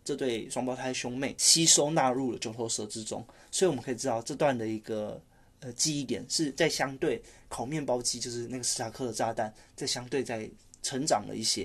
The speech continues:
之后的一个故事。那在第三集的时候，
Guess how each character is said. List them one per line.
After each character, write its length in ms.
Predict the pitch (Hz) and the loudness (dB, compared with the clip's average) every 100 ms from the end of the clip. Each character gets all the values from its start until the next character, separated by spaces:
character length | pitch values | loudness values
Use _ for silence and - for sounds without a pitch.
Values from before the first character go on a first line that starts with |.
| - | 0
之 160 | 139 | 0
后 180 | 139 147 | 2 2
的 120 | 107 | 2
一 40 | 110 | -4
个 120 | 107 | -8
故 180 | 104 107 | -8 -4
事。 240 | - 110 - - - - - - | -2 -4 -10 -20 -20 -20 -6 2
那 100 | 226 | 6
在 100 | 233 | 6
第 140 | 214 | 8
三 220 | 190 180 | 6 6
集 120 | 156 | 4
的 120 | 120 113 | 0 0
时 160 | - | -2
候， 360 | 110 135 113 | 0 2 2